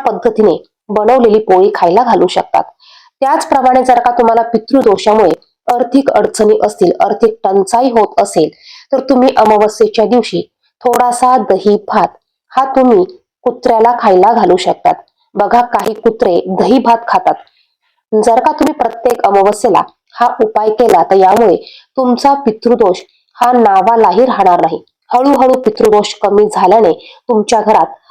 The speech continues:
ऑटोमॅटिक तुम्हाला चांगल्या गोष्टी झालेल्या दिसून येणार आहे. यामुळे आपल्या जीवनातील दुःख, कष्ट, पितृदोष नष्ट होतात. त्याचप्रमाणे सात पिढ्यांचं दारिद्र्य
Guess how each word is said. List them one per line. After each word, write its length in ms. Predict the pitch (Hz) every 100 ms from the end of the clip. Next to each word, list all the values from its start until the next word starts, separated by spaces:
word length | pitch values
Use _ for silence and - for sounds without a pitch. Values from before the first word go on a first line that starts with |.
| -
ऑटोमॅटिक 580 | 202 202 277 262 262 -
तुम्हाला 240 | 214 208 202
चांगल्या 420 | - 190 190 233
गोष्टी 280 | 226 - 226
झालेल्या 340 | 220 180 196
दिसून 300 | 208 190 185
येणार 200 | 170 165
आहे. 140 | 160 170 _ _ _ _ _ _ _ _ _ _ _ -
यामुळे 420 | 262 262 277 294
आपल्या 360 | - 226 226 226
जीवनातील 560 | - 214 208 - 214 - - _ -
दुःख, 320 | 202 208 - - - -
कष्ट, 320 | 214 214 - 180 - -
पितृदोष 500 | 220 - 262 269 269
नष्ट 260 | 214 190 -
होतात. 300 | 190 - 165 - - -
त्याचप्रमाणे 520 | 208 208 214 208 -
सात 260 | - 254 - -
पिढ्यांचं 380 | - 196 220
दारिद्र्य 420 | 180 202 208 208